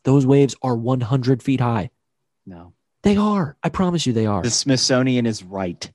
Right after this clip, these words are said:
Speaker 1: Then look up the biggest wave ever surfed. I guarantee you it's a hundred feet.
Speaker 2: Okay. Okay. Go ahead.
Speaker 1: I'm
Speaker 2: Give
Speaker 1: gonna
Speaker 2: your,
Speaker 1: put the
Speaker 2: give
Speaker 1: G on it.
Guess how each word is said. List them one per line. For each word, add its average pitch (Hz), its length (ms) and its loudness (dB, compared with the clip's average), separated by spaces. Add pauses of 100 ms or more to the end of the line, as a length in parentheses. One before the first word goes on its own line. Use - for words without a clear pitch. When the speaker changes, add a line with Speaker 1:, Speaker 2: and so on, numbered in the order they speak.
Speaker 1:
Then 196 200 0
look 220 180 2
up 202 140 -2
the 185 100 2
biggest 151 340 -2
wave 143 280 2
ever 127 160 -6
surfed. - 460 -8
I 110 40 -8
guarantee 127 440 -6
you 127 100 -2
it's 104 100 -6
a 170 60 -12
hundred 82 260 -16
feet. 87 180 -12 (560)
Speaker 2:
Okay. - 140 -18 (560)
Okay. 139 200 -18 (280)
Go 131 80 -10
ahead. 131 260 -10
Speaker 1:
I'm 147 100 -2
Speaker 2:
Give 175 80 2
Speaker 1:
gonna 139 40 0
Speaker 2:
your, 139 80 -4
Speaker 1:
put 143 200 -4
the 131 100 0
Speaker 2:
give 135 120 -4
Speaker 1:
G 113 720 -4
on 82 220 -10
it. - 260 -18